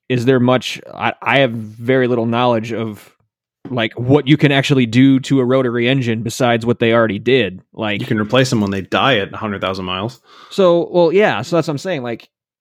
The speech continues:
Speaker 1: is it really then gonna be, I guess for the desirability or the, the meme factor, it could be, like,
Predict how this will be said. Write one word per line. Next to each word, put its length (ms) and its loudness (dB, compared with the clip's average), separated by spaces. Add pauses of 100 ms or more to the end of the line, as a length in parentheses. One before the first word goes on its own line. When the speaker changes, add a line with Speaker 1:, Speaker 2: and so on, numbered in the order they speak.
(140)
Speaker 1:
is 160 -2
it 100 0
really 240 4
then 220 2
gonna 160 0
be, 300 -2 (1080)
I 120 -4
guess 280 0
for 160 0
the 80 2
desirability 960 2
or 120 0
the, 360 -2
the 220 -4
meme 480 0
factor, 520 -2
it 120 -6
could 280 -2
be, 200 -2
like, 220 -2